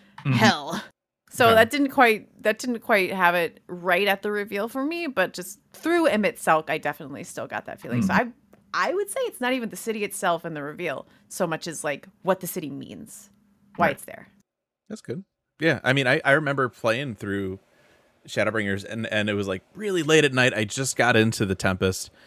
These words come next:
Speaker 3: and I'm looking around. I'm like, "All right, like, underwater, like, music's okay, like, it's no Azazla,
Speaker 1: Mm-hmm.
Speaker 3: but, like, whatever."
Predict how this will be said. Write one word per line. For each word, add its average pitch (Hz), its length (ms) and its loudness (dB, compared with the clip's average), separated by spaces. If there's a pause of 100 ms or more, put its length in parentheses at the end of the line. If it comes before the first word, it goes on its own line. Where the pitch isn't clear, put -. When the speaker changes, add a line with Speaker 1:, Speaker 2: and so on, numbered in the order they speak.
(340)
Speaker 3:
and 127 100 0
I'm 131 60 0
looking 147 200 -2
around. 143 180 4
I'm 147 80 2
like, 139 240 6
"All 185 120 8
right, 170 220 6
like, 165 140 4
underwater, 160 720 6
like, 151 180 4
music's 165 680 -6 (100)
okay, 285 540 4
like, 208 560 2 (400)
it's 120 160 -2
no 208 120 6
Azazla, 160 760 6
Speaker 1:
Mm-hmm. 127 60 4
Speaker 3:
but, 139 140 6
like, 139 140 6
whatever." 117 560 6